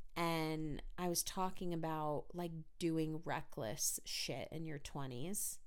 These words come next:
and how I wish I had done that more. And maybe I heard it when I was younger,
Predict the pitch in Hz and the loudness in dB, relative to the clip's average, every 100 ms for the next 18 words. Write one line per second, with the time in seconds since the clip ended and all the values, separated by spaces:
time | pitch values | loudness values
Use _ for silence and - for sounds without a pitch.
0 | - - 170 156 131 104 107 165 - 170 | -10 -6 -4 -4 -4 -2 -2 -2 0 0
1 | 156 147 151 160 - 165 151 147 185 233 | 0 -2 -2 -4 -6 -4 -2 -2 -4 -6
2 | - - - - - - - - - - | -10 -16 -16 -16 -16 -18 -18 -16 -16 -16
3 | - - - - - - 220 240 294 311 | -16 -18 -18 -16 -12 0 4 8 8 8
4 | 226 170 156 - 160 156 175 190 190 185 | 8 8 6 2 2 4 4 4 2 2
5 | 180 185 190 180 180 185 190 202 214 | 2 0 0 0 0 2 2 2 -2